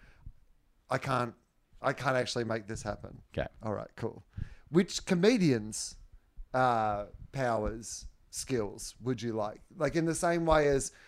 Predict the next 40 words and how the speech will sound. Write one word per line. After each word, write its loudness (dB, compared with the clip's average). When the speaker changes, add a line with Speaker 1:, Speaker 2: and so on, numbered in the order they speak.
Speaker 1:
you 4
know, 8
which, 6
Speaker 2:
Oh. -2
Speaker 1:
who, 8
who 10
out 10
there 8
do 2
you 6
admire 2
that -6
you 2
watch 2
when 6
you 4
watch 8
Speaker 2:
That 10
I 12
Speaker 1:
and 10
Speaker 2:
would 8
Speaker 1:
do, 12
Speaker 2:
like 10
to 6
Speaker 1:
do 6
you 2
go, 8
Speaker 2:
extract 6
their 4
Speaker 1:
"If 4
I, 10
Speaker 2:
talent 10
Speaker 1:
yeah, 4
Speaker 2:
from -6
them. 0
Speaker 1:
if 6
I 10
could 4
have 8
those 6